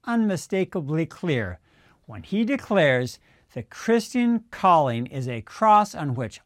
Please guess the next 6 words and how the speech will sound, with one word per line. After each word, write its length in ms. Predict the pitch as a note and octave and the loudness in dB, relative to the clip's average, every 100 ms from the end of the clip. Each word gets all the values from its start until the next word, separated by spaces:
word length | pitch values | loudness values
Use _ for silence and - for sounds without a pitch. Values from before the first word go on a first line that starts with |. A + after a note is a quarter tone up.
| _ | _
all 220 | E3+ F#3 | 4 6
our 160 | A3 A#3 | 6 4
desires, 800 | G3+ F#3 D#3 C#3+ C#3 D#3 D#3+ - _ _ | 0 -2 2 4 4 0 -4 -8 _ _
ambitions, 800 | C#3+ F3 G3+ G3 E3+ - F#3+ F3+ - | -2 0 2 0 -2 -4 -6 -6 -8
and 200 | A#2 G#2 | -12 -8
possessions 680 | A2+ G2 C#3 F3+ - G3 | -10 -4 -2 -2 -2 -10